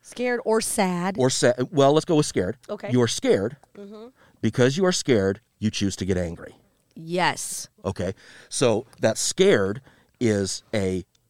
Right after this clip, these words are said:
Speaker 2: primary reaction. You do
Speaker 1: Right.
Speaker 2: not choose whether to be scared or not. It just
Speaker 1: Right.
Speaker 2: bang happens.
Speaker 1: Right.
Speaker 2: Anger is not a primary reaction. It doesn't just boom happens. It, it feels like it.
Speaker 1: Right. It goes through the filter of scared.
Speaker 2: Right.
Speaker 1: Yeah.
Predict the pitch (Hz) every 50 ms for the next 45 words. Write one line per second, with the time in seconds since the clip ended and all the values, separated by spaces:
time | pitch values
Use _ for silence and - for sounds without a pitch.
0 | _ _ _ - - 160 160 170 139 113 104 104 107 113 135 160 214 240 208 -
1 | - - - - - _ - - 107 113 113 120 123 127 139 - - - - -
2 | 226 127 110 113 - 107 101 98 98 101 120 120 - - - - 403 - - -
3 | - - - - - - 214 208 - - - 139 117 85 - 123 123 98 - -
4 | - - - - - - 185 214 - - - _ - _ _ _ _ _ _ 123
5 | 131 175 - 156 139 123 107 107 95 95 - - - 92 87 87 87 90 87 92
6 | 95 104 113 135 190 196 - - - 62 - 95 - 135 147 135 101 101 - -
7 | 107 104 101 - - - 180 196 - - - 175 101 - - - - - - -
8 | - - - _ _ _ - 120 - - _ _ _ _ _ - 120 98 - -
9 | - - 113 131 269 285 170 - - 71 - - 135 147 - _ _ - 175 156
10 | - - _ _ 196 180 - 208 180 170 - 190 180 180 - - 190 160 - -
11 | 190 165 156 - - - 208 - - - 127 151 151 123 92 - _ - 190 -